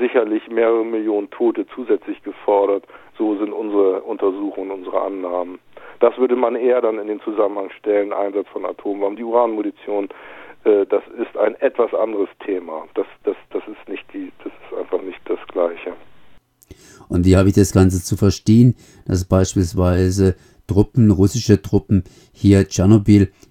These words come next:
Speaker 2: erobert haben und da rumlaufen, beziehungsweise, äh, ja auch hier A-K-W-Reaktoren in der Ukraine stehen und entsprechend Kriegsziele sein können?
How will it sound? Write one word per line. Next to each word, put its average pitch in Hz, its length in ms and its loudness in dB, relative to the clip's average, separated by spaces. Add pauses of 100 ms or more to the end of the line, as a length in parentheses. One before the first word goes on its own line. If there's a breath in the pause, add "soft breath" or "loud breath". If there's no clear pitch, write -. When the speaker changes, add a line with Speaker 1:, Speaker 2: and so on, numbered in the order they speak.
(120 soft breath)
Speaker 2:
erobert 104 580 2
haben 92 260 2
und 92 160 0
da 87 100 2
rumlaufen, 95 680 4
beziehungsweise, 95 1080 4 (420 soft breath)
äh, 92 420 4
ja 92 300 4
auch 95 340 0
hier 98 300 4 (360 soft breath)
A-K-W-Reaktoren 95 1500 4 (300 soft breath)
in 110 340 6 (180)
der 92 160 2
Ukraine 101 580 4
stehen 98 440 2 (180 soft breath)
und 92 140 0
entsprechend 92 680 0 (240)
Kriegsziele 101 540 2
sein 90 280 4
können? 78 420 0